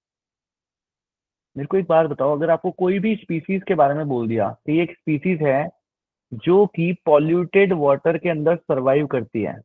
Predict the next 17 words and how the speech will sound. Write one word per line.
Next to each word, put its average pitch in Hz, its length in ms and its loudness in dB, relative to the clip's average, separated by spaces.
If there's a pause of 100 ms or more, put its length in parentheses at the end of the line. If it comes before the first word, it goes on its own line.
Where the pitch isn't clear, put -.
(300)
है 156 60 -2
ना? 196 80 6
लोग 185 300 4
क्या 208 120 4
करेंगे, 190 280 0
इस 180 140 -2
point 170 200 0
को 185 80 2
याद 160 280 4
करने 160 180 -4
में 156 100 -2
रह 120 100 0
जाएंगे। 113 320 -6 (600)
याद 147 200 4
नहीं 196 140 0
करना, 139 200 -2
समझो। 143 400 -6